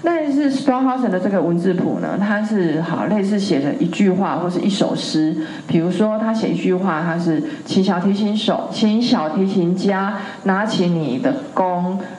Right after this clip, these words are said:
然后打自己的头。”然后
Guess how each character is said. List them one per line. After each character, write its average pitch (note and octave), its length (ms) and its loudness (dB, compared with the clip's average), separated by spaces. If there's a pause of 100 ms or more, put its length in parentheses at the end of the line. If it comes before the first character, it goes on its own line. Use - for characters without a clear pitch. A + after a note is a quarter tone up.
(140)
然 D#3+ 100 0
后 F3 320 0
打 - 160 -2
自 - 140 -2
己 - 160 0
的 - 120 0
头。” - 380 -4 (1400)
然 A#3+ 120 2
后 D4 80 0